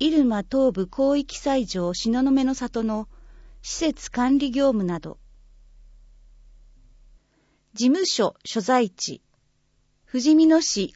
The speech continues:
大井中央一の一の十九。現在の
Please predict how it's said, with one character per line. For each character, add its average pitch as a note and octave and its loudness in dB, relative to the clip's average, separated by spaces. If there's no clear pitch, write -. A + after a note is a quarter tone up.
大 E4 2
井 A3 -2
中 A#3 -4
央 G3+ -4
一 B3 -2
の C#4+ 4
一 A3+ -2
の A3 0
十 G3+ -4
九。 F#3 -6
現 E4 4
在 A#3+ 0
の F3+ -4